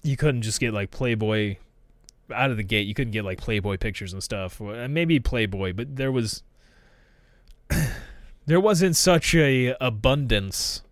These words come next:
of, uh, at one point in time, there wasn't an abundance of porn where you could just find naked pictures at the one click. But if, uh, or maybe it was just the fact that I wanted specific,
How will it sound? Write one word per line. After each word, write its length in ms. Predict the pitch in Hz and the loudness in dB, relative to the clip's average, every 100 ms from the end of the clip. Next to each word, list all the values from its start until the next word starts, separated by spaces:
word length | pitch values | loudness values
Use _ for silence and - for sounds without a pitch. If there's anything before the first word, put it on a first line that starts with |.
| _ - | _ -6
of, 320 | 110 101 107 | -4 -4 -4
uh, 320 | 107 104 101 | -2 -2 -4
at 160 | 117 120 | -4 -6
one 200 | 135 147 | -4 -2
point 240 | 160 143 | -2 -2
in 40 | 113 | -2
time, 260 | 143 110 | -2 -2
there 100 | 110 | -2
wasn't 260 | 135 151 151 | -2 -2 -4
an 80 | 127 | 0
abundance 540 | 120 120 117 107 101 | 2 2 0 -4 -6
of 160 | 101 - | -6 -4
porn 380 | 139 120 107 | -4 -2 -4
where 120 | 101 101 | -4 -4
you 80 | |
could 140 | 101 101 | -4 -8
just 120 | 95 | -8
find 320 | - 107 101 | -4 -2 -2
naked 300 | 107 104 98 | -2 -2 -4
pictures 420 | 113 107 104 98 107 | -4 -6 -8 -10 -8
at 140 | - 110 | -8 -8
the 120 | 120 | -10
one 240 | 131 117 101 | -6 -6 -4
click. 380 | - 107 - - - - - - - - - | -2 -4 -4 -12 -16 -20 -20 -20 -20 -20 -10
But 180 | - 110 | -4 -2
if, 260 | 104 113 - - _ - | -2 -4 -8 -18 _ -4
uh, 340 | 120 104 98 123 156 | -2 -2 -4 -6 -6
or 160 | 196 160 | 0 4
maybe 260 | 175 180 | 4 6
it 40 | 175 | 6
was 140 | 156 | 4
just 140 | 139 - | 0 -2
the 80 | |
fact 260 | 131 131 123 | 0 0 0
that 100 | 117 | 0
I 80 | 113 | 0
wanted 240 | 113 110 | 0 -2
specific, 840 | - - 113 - 117 - 95 - | -4 -4 -4 -2 -4 -4 -8 -10